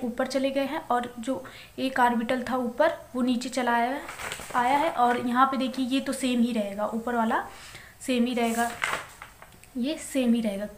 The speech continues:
केवल यही change आता है। जब चौदह electron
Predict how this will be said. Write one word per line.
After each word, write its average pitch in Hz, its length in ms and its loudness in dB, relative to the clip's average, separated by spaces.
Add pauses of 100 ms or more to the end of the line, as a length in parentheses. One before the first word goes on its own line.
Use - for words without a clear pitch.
(140)
केवल 294 360 6
यही 262 220 4
change 269 260 4
आता 233 220 4
है। 196 180 -2 (540)
जब 226 80 -8
चौदह 247 280 2
electron 254 520 0